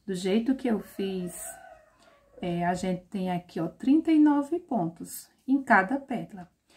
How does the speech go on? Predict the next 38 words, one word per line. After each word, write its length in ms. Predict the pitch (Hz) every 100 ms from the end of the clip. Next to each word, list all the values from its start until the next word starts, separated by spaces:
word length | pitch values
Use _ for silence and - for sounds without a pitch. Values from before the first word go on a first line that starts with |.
| _ _
Então, 240 | 202 185 196
você 280 | 202 - 208
vai 220 | 196 202
contar, 480 | - 254 294 180 165
você 260 | 175 -
vai 160 | 180 175
deixar 340 | 185 - 175
dezenove 760 | 165 170 180 180 185 233 269 320
pontos 580 | - 214 190 180 185 -
para 260 | 190 180
um 120 | 175
lado, 500 | 170 170 175 208 330 - -
dezenove 840 | 175 180 190 185 185 196 269 240 233
para 280 | 196 165
o 60 | 185
outro, 500 | 180 180 - 339 - _ - - _ -
e 120 | 220
eu 120 | 233
vim 220 | 220 233
aqui, 340 | 254 311 - 175
ó, 80 | 160 _ _ _ -
no 160 | 196 185
meu 220 | 185 180
vigésimo 680 | 175 175 180 220 285 294 233
ponto, 500 | - 247 214 208 220 -
e 220 | 214 214 -
a 100 | 214
gente 200 | 208 -
vai 140 | 202
começar 380 | - 202 190 208
a 40 |
trabalhar 560 | 190 202 196 196 190 233
aqui. 400 | 320 - 196 - _ _ _ _ _
Eu 120 | 240 285
marquei 440 | 277 262 226 196
aqui, 300 | 190 - 294
ó, 60 | 233
só, 280 | - 269